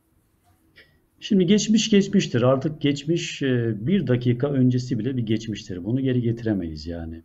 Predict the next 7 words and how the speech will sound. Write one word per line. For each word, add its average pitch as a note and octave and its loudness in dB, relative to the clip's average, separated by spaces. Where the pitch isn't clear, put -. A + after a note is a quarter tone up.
Bir D#3+ -2
dakika D3 2
önce C3+ 2
söylediğim B2+ 2
hatalı B2 0
bir G#2 -4
söz - -8